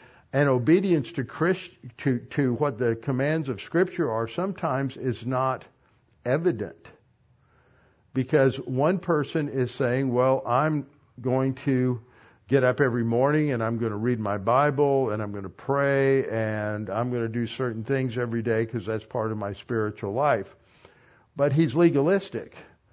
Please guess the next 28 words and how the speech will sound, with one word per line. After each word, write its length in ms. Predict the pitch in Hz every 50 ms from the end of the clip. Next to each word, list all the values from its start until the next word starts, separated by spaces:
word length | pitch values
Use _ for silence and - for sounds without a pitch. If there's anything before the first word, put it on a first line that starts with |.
| _ _ _ _
So 200 | _ - 160 156
it 60 | 143
doesn't 320 | 139 190 202 165 123 113 -
count 420 | - 160 165 156 113 101 104 -
'cause 180 | - 139 123 -
he's 180 | - 165 160
just 220 | - 170 135 - -
trying 300 | - 131 123 127 131 123
to 160 | - 123 113
somehow 480 | 113 - 131 131 131 123 127 123 123 120
impress 400 | 110 110 - 123 104 98 - -
God, 540 | - 143 151 165 147 110 104 113 117 117 110 - - - - _ _ _ _
and 320 | 127 127 127 123 120 120 120
he's 320 | 120 127 135 127 127 117
just 300 | 113 - 131 120 - -
got 260 | 123 113 117 120 123
a 100 | 104 113
list 360 | 117 113 117 131 123 - -
of 100 | 127 110
things 320 | - - 131 120 131 120 -
he 140 | - 127 117
can 200 | - 147 139 117
do 200 | 113 117 120 127
and 120 | 127 120
things 280 | - 127 113 117 107 -
he 120 | 135 127
shouldn't 440 | - - - 202 214 170 143 123 104
do. 280 | 107 95 78 67 90